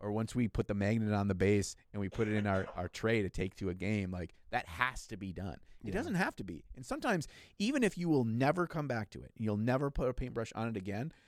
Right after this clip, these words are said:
Speaker 1: just telling yourself that you could, if you wanted to,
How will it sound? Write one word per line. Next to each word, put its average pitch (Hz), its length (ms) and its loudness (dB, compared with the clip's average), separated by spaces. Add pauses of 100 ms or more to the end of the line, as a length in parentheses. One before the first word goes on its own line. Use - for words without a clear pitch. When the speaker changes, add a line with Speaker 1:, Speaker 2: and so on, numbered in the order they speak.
(220)
Speaker 1:
just 135 220 -2
telling 127 360 0
yourself 156 500 -2 (120)
that 113 160 0
you 123 160 0
could, 170 500 -2 (340)
if - 220 -8
you 175 80 -4
wanted 220 380 4
to, - 240 -10